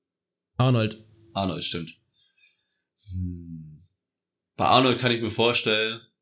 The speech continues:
Speaker 2: dass er irgendeine Gelbsperre hatte oder sowas. Lewandowski hat, meine ich, alle vierunddreißig Spiele gemacht. Ich glaube, der hat vierunddreißig Spiele, fünfunddreißig Tore.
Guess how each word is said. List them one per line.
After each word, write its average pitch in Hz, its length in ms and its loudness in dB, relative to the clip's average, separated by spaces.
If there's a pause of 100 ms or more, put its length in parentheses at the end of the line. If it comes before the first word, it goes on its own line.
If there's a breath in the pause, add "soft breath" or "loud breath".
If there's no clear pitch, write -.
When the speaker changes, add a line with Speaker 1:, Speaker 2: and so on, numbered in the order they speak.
(140)
Speaker 2:
dass 98 160 0
er 101 60 4
irgendeine 98 200 0
Gelbsperre 90 560 -2
hatte 85 180 -6
oder 80 160 -10
sowas. 82 520 -12 (2250)
Lewandowski 123 1400 -4 (540)
hat, 110 200 -2
meine 120 440 0
ich, 127 440 -2 (280)
alle 101 260 2
vierunddreißig 87 720 -4
Spiele 90 360 -6
gemacht. 80 460 -10
Ich - 80 -16
glaube, 107 240 2
der 101 100 2
hat 95 140 -4 (220)
vierunddreißig 101 480 0
Spiele, 101 260 -2
fünfunddreißig 87 580 -2
Tore. 82 400 -6